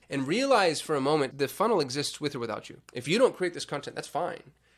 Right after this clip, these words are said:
Maybe you don't want to. Maybe you shouldn't. Maybe you're in an industry where you don't have to. So many industries are like that, by the way.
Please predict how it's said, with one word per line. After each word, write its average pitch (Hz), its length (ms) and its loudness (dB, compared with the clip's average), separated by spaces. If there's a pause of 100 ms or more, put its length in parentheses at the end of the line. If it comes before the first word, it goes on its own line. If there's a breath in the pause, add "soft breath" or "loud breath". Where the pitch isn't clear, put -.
Maybe 156 360 4
you 202 40 4
don't 160 120 4
want 160 160 4
to. 113 120 -4
Maybe 170 220 8
you 226 80 6
shouldn't. 143 440 4
Maybe 170 200 6
you're 190 100 8
in 170 60 6
an 170 140 4
industry 160 320 -2
where 139 220 2
you 135 120 -4
don't 139 140 -2
have 175 340 2
to. - 220 -14 (260 loud breath)
So 196 380 8
many 139 260 4
industries 120 400 -2
are 110 40 -2
like 127 200 2
that, - 180 -4
by 57 140 0
the - 80 -4
way. 55 240 -6